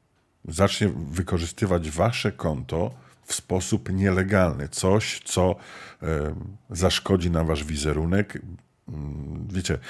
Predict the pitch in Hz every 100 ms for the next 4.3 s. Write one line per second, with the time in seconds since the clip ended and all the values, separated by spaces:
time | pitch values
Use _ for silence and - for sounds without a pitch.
0 | - - - 104 90 104 95 95 87 92
1 | 107 98 - - 87 87 80 - 80 82
2 | 80 82 82 85 98 90 80 - 90 95
3 | 87 85 - 78 - 92 80 78 78 76
4 | 71 65